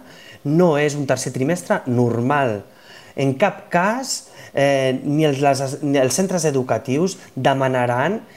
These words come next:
doncs la mateixa resposta que en un, eh, trimestre normal. De fet, el departament va ser molt clar que el tercer trimestre seria avaluable amb coses totalment fora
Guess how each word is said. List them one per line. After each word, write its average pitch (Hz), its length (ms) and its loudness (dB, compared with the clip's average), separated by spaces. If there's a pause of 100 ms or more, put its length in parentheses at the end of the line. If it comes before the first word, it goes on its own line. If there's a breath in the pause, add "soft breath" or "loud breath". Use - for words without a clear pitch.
(220 loud breath)
doncs 143 640 -2
la 147 80 2
mateixa 143 400 0
resposta 165 720 -2
que 151 100 2
en 131 240 -2
un, 190 140 2 (220)
eh, 127 380 2
trimestre 131 580 -2
normal. 117 500 0
De 107 80 -6
fet, 196 260 0 (300 loud breath)
el 120 420 2
departament 127 480 0
va 160 80 -2
ser 143 160 -4
molt 120 240 -2
clar 139 300 0 (200 loud breath)
que 147 80 -2
el 123 120 0
tercer 160 400 -2
trimestre 131 560 -2 (260 loud breath)
seria 170 340 2
avaluable 147 640 2
amb 139 180 -2
coses 202 340 -2 (160 loud breath)
totalment 196 640 0 (220 loud breath)
fora 196 460 0